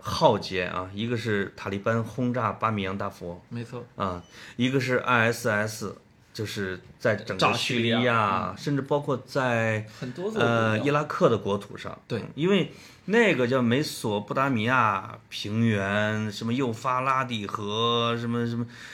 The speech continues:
Speaker 1: 那整个的平原上经历过太多的古文明，亚述啊、波斯啊、阿拉伯帝国呀，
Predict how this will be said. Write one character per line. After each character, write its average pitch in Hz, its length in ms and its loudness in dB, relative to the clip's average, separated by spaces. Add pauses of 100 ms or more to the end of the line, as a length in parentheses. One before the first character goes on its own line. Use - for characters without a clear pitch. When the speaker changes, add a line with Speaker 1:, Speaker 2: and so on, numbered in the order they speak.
(140)
Speaker 1:
那 160 160 6
整 127 300 0
个 123 60 2
的 135 120 2
平 123 160 0
原 120 140 4
上 113 280 0 (300)
经 127 200 0
历 127 80 2
过 110 140 0
太 127 560 -2
多 113 160 0
的 107 100 2
古 101 200 -4
文 90 120 -6
明， 87 200 -8 (160)
亚 101 340 2
述 117 360 -4
啊、 101 200 0
波 123 380 2
斯 131 340 0
啊、 107 320 4
阿 123 120 0
拉 123 140 6
伯 113 160 2
帝 120 220 -2
国 98 260 0
呀， 107 260 2